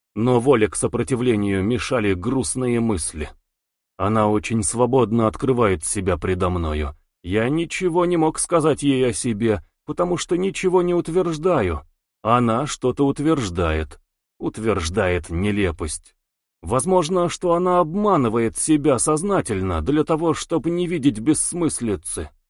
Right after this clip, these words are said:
ради самозащиты против мелкого беса". У нее распустилась прическа. Прядь волос упала на плечо и грудь.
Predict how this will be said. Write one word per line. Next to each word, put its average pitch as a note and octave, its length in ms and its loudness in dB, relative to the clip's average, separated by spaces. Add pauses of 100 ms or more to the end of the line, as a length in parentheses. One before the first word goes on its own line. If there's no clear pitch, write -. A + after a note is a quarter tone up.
(360)
ради D3 260 2
самозащиты B2+ 840 0
против B2+ 380 -2
мелкого D3+ 560 0
беса". D3 680 -4 (920)
У G#3+ 120 0
нее F#3 300 4
распустилась C#3+ 760 0
прическа. E2+ 840 -2 (440)
Прядь A#2 340 0
волос G#2+ 440 2
упала G2+ 360 2
на G2 140 0
плечо A2 480 0
и F2+ 160 -2
грудь. D#2 520 -6